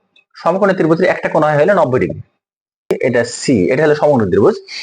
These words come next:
এই সমকোণী ত্রিভুজের একটা কোণ হলো নব্বই, এটি হলো মান হলো নব্বই। এবার বলছে যে এই, তাহলে এই দুটো কোণ মিলে কত হবে? এই দুটো কোণ মিলে হবে নব্বই। তাহলে দুটো কোণ যদি নব্বই হয়, তাহলে বলছে বৃহৎ কোণ, বৃহত্তম কোণটির, ক্ষুদ্রতম কোণটির মান কত?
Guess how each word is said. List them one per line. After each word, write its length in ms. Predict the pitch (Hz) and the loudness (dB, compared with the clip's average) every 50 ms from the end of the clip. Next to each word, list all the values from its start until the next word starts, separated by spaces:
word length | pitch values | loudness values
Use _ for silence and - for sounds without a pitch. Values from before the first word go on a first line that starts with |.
| - - - | -10 -4 -4
এই 80 | 139 | -2
সমকোণী 400 | 131 - 175 165 185 185 208 202 | 0 0 0 0 0 0 0 2
ত্রিভুজের 340 | 190 190 185 165 160 151 165 | 2 2 2 2 2 2 2
একটা 240 | - - - - 190 | 2 0 0 -2 -4
কোণ 160 | - 147 139 | -2 0 2
হলো 100 | 139 151 | 2 4
নব্বই, 340 | 170 175 160 139 113 101 78 - _ _ _ | 4 2 2 2 0 -2 -4 -4 _ _ _
এটি 180 | - - 135 135 | -2 -2 0 2
হলো 120 | 127 131 | 2 2
মান 180 | 127 127 123 123 | 2 2 2 2
হলো 180 | 131 147 202 | 2 2 2
নব্বই। 480 | 254 254 - 151 156 147 113 95 90 80 - _ _ _ _ _ - - - - | 2 0 0 0 0 0 0 0 -2 -4 -6 _ _ _ _ _ -20 -20 -6 -2
এবার 220 | 170 180 180 202 | 0 2 4 4
বলছে 320 | 208 208 202 202 170 156 143 | 4 4 2 2 2 0 2
যে 100 | 156 165 | 0 0
এই, 300 | - - 190 208 220 214 | 2 4 4 4 4 4
তাহলে 220 | 214 214 202 190 | 2 2 2 4
এই 80 | 202 214 | 4 2
দুটো 240 | 202 196 214 196 196 | 2 2 2 2 2
কোণ 120 | 202 190 185 | 2 2 2
মিলে 180 | 180 175 170 | 2 2 2
কত 160 | 165 180 175 | 0 0 0
হবে? 200 | 156 131 110 113 | 2 2 2 2
এই 60 | 143 151 | 2 2
দুটো 160 | 170 170 170 | 2 2 2
কোণ 160 | - 160 156 | 2 2 2
মিলে 180 | 151 151 156 151 | 2 2 2 2
হবে 180 | 156 160 180 | 0 0 2
নব্বই। 280 | 202 202 185 165 165 165 165 - _ _ _ _ _ _ _ _ _ _ - - - - - - - | 2 2 2 2 0 0 -2 -6 _ _ _ _ _ _ _ _ _ _ -20 -20 -20 -18 -18 -4 0
তাহলে 160 | 185 185 165 | 2 2 2
দুটো 180 | 165 190 214 | 2 2 2
কোণ 120 | 214 220 208 | 2 2 2
যদি 160 | 202 190 196 | 2 2 2
নব্বই 300 | 180 175 175 175 185 202 | 2 2 2 2 2 2
হয়, 220 | 170 139 120 107 - - _ _ _ _ - - _ | 2 2 0 0 -2 -6 _ _ _ _ -20 -8 _
তাহলে 260 | - 151 156 151 - - 147 | 2 2 2 2 2 0 -2
বলছে 200 | 160 170 185 170 | 0 0 2 0
বৃহৎ 280 | 135 131 160 175 185 | 2 2 2 2 0
কোণ, 300 | 190 - 196 190 175 139 | 0 0 0 0 0 0
বৃহত্তম 420 | 135 160 185 196 190 - 220 214 202 | 0 0 0 0 0 0 0 0 2
কোণটির, 460 | - 190 185 175 190 175 160 151 - _ _ _ _ _ _ _ | 2 0 2 2 2 0 0 -2 -8 _ _ _ _ _ _ _
ক্ষুদ্রতম 320 | - - 208 208 220 208 185 | -6 -2 0 2 2 2 2
কোণটির 260 | - 180 147 127 123 | 2 0 2 2 2
মান 140 | 117 113 - | 2 2 0
কত? 200 | - 104 - | 0 -4 -4